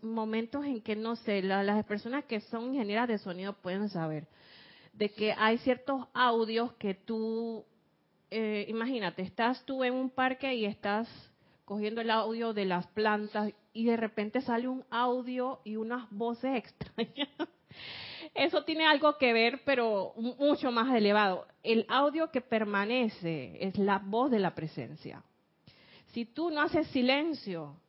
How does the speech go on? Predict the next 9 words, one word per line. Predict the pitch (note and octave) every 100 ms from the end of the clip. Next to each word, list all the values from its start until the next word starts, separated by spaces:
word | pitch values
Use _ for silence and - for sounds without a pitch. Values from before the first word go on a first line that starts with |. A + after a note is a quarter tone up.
| _
no | F3 F#3+ G#3 A3+ B3+ -
vas | F3 G3 G#3 -
a |
encontrar | G#3+ F#3+ F#3 F#3 G3
jamás | F#3+ D#3+ F#3 B3+ C#4+ - _ _ _ _ - -
cómo | G#3 A3
escuchar | A3 F#3 - A#3+ G#3
esa | G3 E3+
voz. | D#3 -